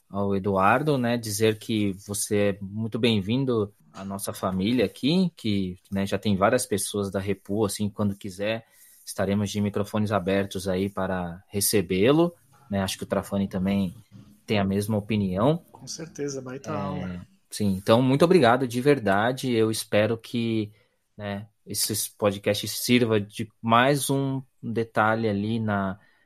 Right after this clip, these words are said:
Speaker 1: nesse longo processo de aprendizagem sobre esse tipo de, de escola que tá sendo aplicada aí, então é que a gente vai somar aí pra di-, difundir mais conhecimento aos professores, né, principalmente nesse processo de resistência. Então eu,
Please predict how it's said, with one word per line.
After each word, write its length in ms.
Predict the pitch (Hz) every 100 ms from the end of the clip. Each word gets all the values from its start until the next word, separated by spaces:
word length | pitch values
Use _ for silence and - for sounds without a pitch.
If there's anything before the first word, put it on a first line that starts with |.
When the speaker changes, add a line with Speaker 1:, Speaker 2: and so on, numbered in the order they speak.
| _ 101
Speaker 1:
nesse 540 | 101 104 101 107 117
longo 200 | 113 127
processo 680 | 131 120 - 113 110 - 117
de 500 | 101 - 107 104 101
aprendizagem 760 | 95 - 110 104 95 101 113 113
sobre 400 | - 127 120 117
esse 200 | - 107
tipo 360 | - 110 113
de, 340 | 101 107 104 98 _ _ _ _ _ _
de 340 | 95 98 98
escola 560 | 95 - - 98 113 123
que 120 | 107
tá 200 | - 98
sendo 220 | - 101
aplicada 580 | 98 110 101 98 98 95
aí, 180 | 90 107
então 240 | 113 104 101
é 60 |
que 120 | 101
a 40 | 95
gente 280 | 98 - 98
vai 140 | 101
somar 380 | - 110 101 101
aí 140 | 104 101
pra 100 | -
di-, 260 | 98 98 98 _
difundir 400 | 113 - 110 107
mais 160 | 113 117
conhecimento 720 | 120 113 - 101 104 104 104 _
aos 140 | 101 -
professores, 840 | 107 - 104 - 110 113 113 - -
né, 100 | 107
principalmente 420 | 117 113 120 -
nesse 160 | 123 -
processo 360 | 123 123 113 120
de 80 |
resistência. 840 | 120 123 147 - 107 104 - 98 -
Então 300 | 110 117 120
eu, 220 | 143 170